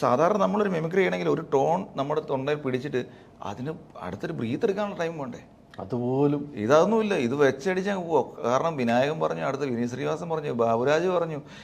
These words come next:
Speaker 1: ഇതിങ്ങനെ
Speaker 2: പ്രധാനമന്ത്രിയിലെത്തി,
Speaker 1: ആ,
Speaker 2: മുഖ്യമന്ത്രിയിലെത്തി.
Speaker 1: ആ, മുഖ്യമന്ത്രി എത്തി, പ്രധാനമന്ത്രി എത്തി, വിജയ് സേതുപതി ആയി, ഇങ്ങനെ നോൺ സ്റ്റോപ്പ് ആയിട്ട് പറഞ്ഞിട്ടുണ്ട്. പിന്നെ മഹേഷിൻ്റെ ഏറ്റവും വലിയൊരു ക്വാളിറ്റി എന്താണെന്ന് വെച്ചാൽ സ്ക്രിപ്റ്റ് വേണ്ട,
Speaker 2: ഉം, ഉം.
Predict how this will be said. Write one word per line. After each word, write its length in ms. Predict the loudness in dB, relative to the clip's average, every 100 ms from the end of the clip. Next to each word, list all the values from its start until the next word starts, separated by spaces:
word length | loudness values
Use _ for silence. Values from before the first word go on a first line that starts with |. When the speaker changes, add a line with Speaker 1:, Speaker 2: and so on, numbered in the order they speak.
| -16 -6
Speaker 1:
ഇതിങ്ങനെ 800 | -6 -4 -6 -6 -6 -4 -4 -6 -4
Speaker 2:
പ്രധാനമന്ത്രിയിലെത്തി, 840 | -2 0 0 2 2 2 4 6
Speaker 1:
ആ, 100 | 4
Speaker 2:
മുഖ്യമന്ത്രിയിലെത്തി. 840 | 4 6 6 6 6 6 6 2 0
Speaker 1:
ആ, 40 | 0
മുഖ്യമന്ത്രി 500 | 0 -2 -2 0 0
എത്തി, 120 | 0
പ്രധാനമന്ത്രി 540 | 0 2 2 0 -2
എത്തി, 180 | -2 -4
വിജയ് 240 | -2 -2 0
സേതുപതി 340 | -2 -2 0
ആയി, 140 | 0 -2 -14 -12
ഇങ്ങനെ 600 | -6 -2 -2 0 0 0
നോൺ 220 | 0 -2 -2
സ്റ്റോപ്പ് 380 | 0 0 2
ആയിട്ട് 240 | 4 4 4
പറഞ്ഞിട്ടുണ്ട്. 300 | 2 2 -2
പിന്നെ 380 | -4 -2 -2 0
മഹേഷിൻ്റെ 440 | 0 0 -2 0
ഏറ്റവും 680 | 0 -2 -8 -20 -2 2 2
വലിയൊരു 340 | 2 0 -2 -4 -16 -20 -20 -20 -10 4
ക്വാളിറ്റി 360 | 8 8 6
എന്താണെന്ന് 320 | 2 0 0 2
വെച്ചാൽ 160 | 2 0 -8 -20 -20 -20
സ്ക്രിപ്റ്റ് 400 | -10 -6 -2 2
വേണ്ട, 200 | 2 2
Speaker 2:
ഉം, 720 | -8 -14 -20 -20 -10 -6 -6
ഉം. 120 | -6